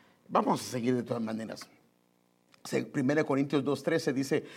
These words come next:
"Cuando hablamos de lo que Dios ha hecho por nosotros, no usamos las palabras que nos indica, nos, que nos dicta la inteligencia humana,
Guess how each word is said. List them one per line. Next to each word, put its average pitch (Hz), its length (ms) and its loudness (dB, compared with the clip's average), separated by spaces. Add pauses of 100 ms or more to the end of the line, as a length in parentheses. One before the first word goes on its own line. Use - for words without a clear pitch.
(180)
"Cuando 139 300 4
hablamos 240 480 4
de 180 100 4
lo 139 220 2
que 135 100 0
Dios 190 300 2
ha 185 80 4
hecho - 240 -2
por 127 80 -2
nosotros, 180 580 -2
no 123 200 2
usamos 165 520 0
las 120 240 -4
palabras 151 540 2
que - 100 -6
nos 120 180 -4
indica, 135 520 0 (680)
nos, - 260 -2
que - 280 -6
nos 117 160 -2
dicta 170 260 4
la 135 140 2
inteligencia 131 680 0
humana, 117 420 -2